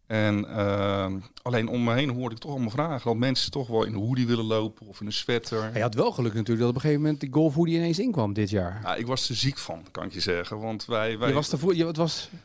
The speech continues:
Speaker 1: Ja,
Speaker 2: ja.
Speaker 1: we, we waren net te laat, zeg maar. Want, eh, we, we zouden eerst in juni, eh, live gaan met de website. Nou, dan, eh, mijn vrouw is, zeg maar, het creatieve brein, dus het, die perfectionistisch voor dat logo akkoord was, schoof dat iedere keer vooruit. Ondertussen was ik met,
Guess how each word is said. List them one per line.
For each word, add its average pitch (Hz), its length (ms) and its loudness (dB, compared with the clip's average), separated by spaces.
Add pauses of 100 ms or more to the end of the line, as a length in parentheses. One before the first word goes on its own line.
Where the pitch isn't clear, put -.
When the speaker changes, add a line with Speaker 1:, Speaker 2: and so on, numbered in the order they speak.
(140)
Speaker 1:
Ja, 135 120 -4
Speaker 2:
ja. 123 160 0
Speaker 1:
we, 139 60 0 (100)
we 139 100 2
waren 143 260 0
net 180 160 2
te - 100 -2
laat, 165 260 -2
zeg 113 200 0
maar. 92 320 0
Want, 110 260 -2
eh, 110 480 -2
we, 120 140 2
we 123 100 0
zouden 135 300 0
eerst 160 240 0
in 127 160 0
juni, 180 460 2
eh, 156 800 -4
live 156 140 -4
gaan 151 180 -4
met 156 100 -8
de - 60 -12
website. 143 560 -2
Nou, 92 300 -2
dan, 95 460 0
eh, 95 200 -2 (720)
mijn 101 200 -6
vrouw 117 200 0
is, 117 80 -4
zeg 110 100 -6
maar, 101 100 -6
het - 80 -16
creatieve 127 400 -2
brein, 127 280 0
dus 117 200 -4
het, - 380 -14 (140)
die 110 180 -16
perfectionistisch 117 760 -2
voor - 120 -8
dat 113 120 -4
logo 120 240 2
akkoord 113 340 0
was, 95 240 -4 (460)
schoof 135 320 -2
dat 117 120 -4
iedere 117 200 -2
keer 110 80 -8
vooruit. 120 500 -2 (520)
Ondertussen 123 500 -2
was 120 160 0
ik 117 100 -6
met, 117 420 0